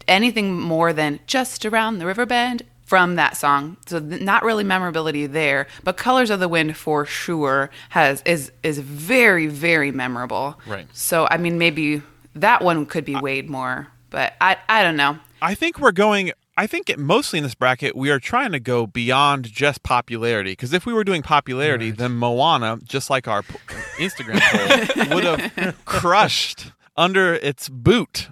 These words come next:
Speaker 2: the Hunchback of Notre Dame. But we're trying to judge it by its, you know, how great a songs they are, no matter
Speaker 3: Hmm.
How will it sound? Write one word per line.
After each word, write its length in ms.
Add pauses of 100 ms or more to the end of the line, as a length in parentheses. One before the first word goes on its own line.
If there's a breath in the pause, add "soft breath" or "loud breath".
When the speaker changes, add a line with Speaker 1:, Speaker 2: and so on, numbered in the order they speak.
(120)
Speaker 2:
the 160
Hunchback 460
of 80
Notre 320
Dame. 380 (280 loud breath)
But 60
we're 160
trying 280
to 100
judge 240
it 140
by 220
its, 480 (260)
you 160
know, 300 (240)
how 300
great 380
a 100
songs 560
they 240
are, 420
no 140
matter 480
Speaker 3:
Hmm. 120